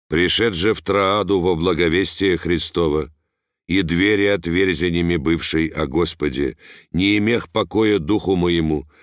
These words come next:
не обретшу Метита брата моего, но отрекся им и задох в Македонию.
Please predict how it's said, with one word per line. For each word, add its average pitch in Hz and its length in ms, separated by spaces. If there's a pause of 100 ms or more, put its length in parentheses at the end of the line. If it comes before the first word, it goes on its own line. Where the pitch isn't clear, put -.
(320)
не 92 160
обретшу 92 580
Метита 92 640
брата 82 460
моего, 69 500 (640)
но 87 220
отрекся 95 720
им 95 420 (120)
и 90 140
задох 80 500
в 69 80
Македонию. 69 840